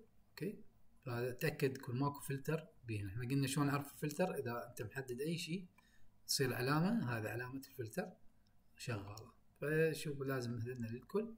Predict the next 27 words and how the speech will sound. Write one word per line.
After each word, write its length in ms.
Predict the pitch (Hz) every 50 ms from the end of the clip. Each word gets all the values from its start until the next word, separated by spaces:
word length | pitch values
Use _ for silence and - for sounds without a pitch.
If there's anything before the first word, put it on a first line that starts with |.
| - - -
حتى 340 | - - 113 - 131 120 120
الفلتر 520 | - - 123 110 - 135 127 - - -
تلغي. 300 | 110 110 101 98 - - - - - - - _ - - - - - - - - - - - _ - - - - - - - - - - - - - - - - - - - - - -
هذا 200 | 175 185 175 175
ما 140 | 170 156
يخص 460 | 143 - - 160 175 170 - - - -
تقرير 460 | - - - 135 139 139 131 117 113
المرحله. 1120 | 113 110 107 104 104 101 104 104 110 123 151 165 - - - 170 175 180 190 190 196 196
تقرير 440 | 190 - 165 156 - - - 156 139
التخرج 640 | - - 127 - 127 135 139 185 196 208 175 165
نفسه 360 | 185 170 - - - 147 170
بالضبط، 600 | 170 151 120 107 113 113 117 143 220 233 - - - - - - - - - - - - - - - -
طبعا 220 | - 139 120 123 135
نفسه، 380 | 143 156 175 165 - - 160
بس 200 | 151 143 - 147
هذول 260 | 139 147 160 170 175
الناجح 800 | 180 175 - - - 135 135 143 151 165 165 - 180 - - 143
هو 200 | 143 151 160 170
للتخرج 1000 | 170 160 135 135 143 160 175 190 185 - - - - 107 101 101 101 104 - 127
اكيد. 300 | - - - 117 110 - _ _ - _ - _ - - - - - - - - - - - - - - - - - - - - - -
فطبعا 460 | 147 147 143 151 131 127 135 143 139
ايضا 420 | 139 135 120 120 120 120 113 120
هسه 200 | 117 - 123 113
هذا 140 | 110 107 -
شو 160 | - - 120
مشغلين 400 | 113 - - - 107 123 135 131
فلتر، 480 | - - 113 - - 131 135 - -